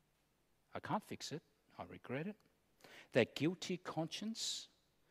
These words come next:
the guilt of the past that you can't wash away, it just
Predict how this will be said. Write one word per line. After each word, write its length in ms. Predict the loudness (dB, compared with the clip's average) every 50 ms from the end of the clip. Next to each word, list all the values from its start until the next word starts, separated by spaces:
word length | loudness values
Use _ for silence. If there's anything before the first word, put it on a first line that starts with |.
| _ _ 0
the 80 | 0
guilt 380 | 0 2 8 8 8 8 8 4
of 120 | -2 2
the 60 | 2 0
past 480 | 0 4 6 8 10 10 8 8 6
that 160 | 4 4 4 2 -6 -20 -20 -18 -10
you 80 | -10 -8
can't 340 | -2 2 2 2 2 2 -2 -4
wash 360 | 0 0 0 0 0 -2 -4
away, 440 | -4 0 2 2 2 2 0 -2 -6 -8 -20 _ _ _ _ _ _ _ _ -20 -10 -8
it 80 | -6 -4
just 200 | -4 -4 -4